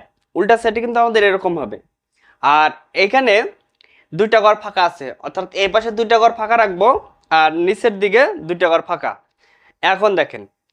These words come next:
এটা হচ্ছে আমাদের সোজা সাইড, ঠিক আছে? সোজা সাইডের মাঝখানে দেখেন, ডিজাইনটা কিন্তু already হয়ে গেছে। এখন আমাদের এই পাশের যে কাপড়গুলো, এই পাশের কাপড় কুচি দিয়ে আমাদের এখানে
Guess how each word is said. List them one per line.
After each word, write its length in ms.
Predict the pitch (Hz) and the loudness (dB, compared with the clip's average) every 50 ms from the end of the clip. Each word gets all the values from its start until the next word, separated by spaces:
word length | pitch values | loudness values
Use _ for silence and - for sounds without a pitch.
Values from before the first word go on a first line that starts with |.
| _ _ _ _ _ _ | _ _ _ _ _ _
এটা 200 | 170 196 185 233 240 | -4 0 2 2 2
হচ্ছে 180 | 240 240 - - 247 240 | 2 0 -2 -4 -4 -2
আমাদের 180 | 240 233 254 247 - - | -2 -2 -4 -4 -4 -2
সোজা 260 | - 214 196 196 170 156 | 0 2 2 2 2 0
সাইড, 160 | - 123 98 - _ _ _ _ _ _ _ _ _ _ _ _ _ _ | -2 -8 -14 -14 _ _ _ _ _ _ _ _ _ _ _ _ _ _
ঠিক 100 | 220 233 262 269 | 0 0 0 0
আছে? 140 | 262 220 139 - - _ _ _ _ _ _ _ - - | 0 -4 -6 -6 -10 _ _ _ _ _ _ _ -4 0
সোজা 220 | 196 202 214 220 214 | 2 4 4 4 2
সাইডের 220 | 247 240 254 240 233 208 | 0 -2 -2 0 2 2
মাঝখানে 340 | 202 202 - - 254 240 240 220 | 2 2 0 -4 -4 -2 -2 -2
দেখেন, 180 | 226 220 226 220 202 196 | -2 -2 -4 -4 -4 -4
ডিজাইনটা 360 | 208 196 214 208 208 202 214 208 | -2 0 0 0 0 -2 -4 -6
কিন্তু 180 | 226 226 226 226 208 | -6 -6 -2 0 0
already 340 | 196 190 190 185 190 233 285 427 - _ _ _ _ _ _ _ - | 2 2 0 -2 -4 -6 -6 -8 -12 _ _ _ _ _ _ _ 0
হয়ে 160 | 214 240 240 208 | 2 2 2 2
গেছে। 200 | 196 - - - 98 - _ _ _ _ _ _ _ _ - _ - | 0 -4 -6 -10 -16 -16 _ _ _ _ _ _ _ _ -20 _ -4
এখন 260 | 170 196 196 233 262 262 269 | -4 -4 -2 0 0 0 2
আমাদের 260 | 269 262 220 233 240 - - 208 | 0 0 2 0 0 2 2 2
এই 80 | 247 269 254 | 2 2 0
পাশের 240 | 269 254 - 254 233 226 | 0 -2 -2 -6 -8 -6
যে 60 | 233 - | -4 -4
কাপড়গুলো, 480 | 220 214 226 233 214 196 185 175 196 254 320 - - _ _ _ _ 180 | -2 -2 -2 -4 -2 -2 0 2 2 2 0 -2 -6 _ _ _ _ 0
এই 60 | 190 190 196 | 2 2 2
পাশের 220 | 214 208 - 202 - | 0 -2 -4 -4 -2
কাপড় 260 | 208 208 202 214 214 208 - 226 | 0 0 0 -2 -4 -6 -6 -8
কুচি 220 | 247 226 - 254 214 190 | -8 -6 -4 -6 -4 0
দিয়ে 180 | 196 190 220 285 415 453 - _ _ - _ _ _ 156 | 2 2 2 0 -2 -6 -14 _ _ -20 _ _ _ -2
আমাদের 300 | 160 165 175 170 170 185 180 180 | 0 2 2 0 0 0 0 0
এখানে 240 | 175 190 190 214 | 0 0 0 0